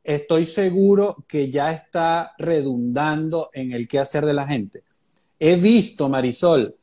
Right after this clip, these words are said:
eh, contadores públicos haciendo TikTok. ¿Eso qué significa? Que estos señores han entendido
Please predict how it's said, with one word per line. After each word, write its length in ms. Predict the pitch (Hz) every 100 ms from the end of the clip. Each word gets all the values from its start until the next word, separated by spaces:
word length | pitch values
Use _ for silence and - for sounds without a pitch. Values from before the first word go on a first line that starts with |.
| _ _ _ -
eh, 280 | 139 139
contadores 720 | - 175 165 165 160 185 202 -
públicos 520 | 202 202 202 202 165
haciendo 480 | 151 160 165 190 -
TikTok. 840 | 151 - _ - 160 - - _ _ _ _ _ _ _ _ _ _
¿Eso 260 | 180 185 240
qué 120 | 240
significa? 960 | 226 220 170 143 - 208 - 101 90 _ _ _ _
Que 100 | -
estos 260 | 196 226 254
señores 500 | 233 196 185 185 208
han 160 | 214 196
entendido 880 | 196 185 185 165 160 143 107 104